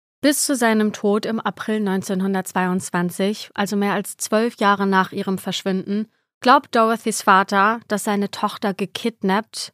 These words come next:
und ermordet worden ist. Er ist so überzeugt von ihrem Tod, dass er sie nicht einmal mehr in seinem Testament berücksichtigt.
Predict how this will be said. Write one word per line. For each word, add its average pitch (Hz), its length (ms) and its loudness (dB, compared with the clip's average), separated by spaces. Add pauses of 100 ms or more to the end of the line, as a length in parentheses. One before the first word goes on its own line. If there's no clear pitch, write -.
und 214 120 2
ermordet 196 480 4
worden 170 260 -2
ist. 185 380 -10 (440)
Er 233 100 4
ist - 220 0
so 311 160 6
überzeugt 185 580 0
von 190 160 -2
ihrem 190 300 -4
Tod, 208 460 -2 (100)
dass 208 240 4
er 208 80 2
sie 196 140 2
nicht 233 300 0
einmal 214 280 2
mehr 196 240 2
in 208 100 0
seinem 196 320 0
Testament 190 580 -2
berücksichtigt. 175 920 -8